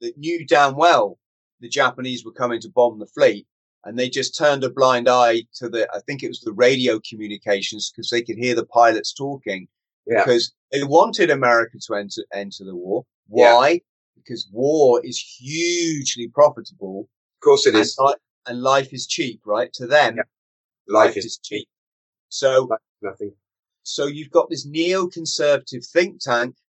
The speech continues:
Speaker 1: that are waiting, uh, sorry, that are relying on a new Pearl Harbor
Speaker 2: Yeah.
Speaker 1: to establish American dominance,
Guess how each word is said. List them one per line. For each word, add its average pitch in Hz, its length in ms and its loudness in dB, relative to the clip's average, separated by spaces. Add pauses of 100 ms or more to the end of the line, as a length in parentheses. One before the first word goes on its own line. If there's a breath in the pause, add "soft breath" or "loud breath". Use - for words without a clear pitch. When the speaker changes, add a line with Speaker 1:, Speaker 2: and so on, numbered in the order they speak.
(520)
Speaker 1:
that 117 240 0
are 123 180 2
waiting, 139 720 0 (220)
uh, 123 220 2
sorry, 135 420 4 (120)
that - 100 2
are 131 220 2
relying 135 960 2 (280)
on 117 140 -6
a 113 100 -6
new 143 580 -8 (180)
Pearl 123 240 6
Harbor 127 580 2 (540)
Speaker 2:
Yeah. 113 180 4
Speaker 1:
to 123 140 -8
establish 139 880 -2 (440)
American 127 580 0
dominance, 135 800 0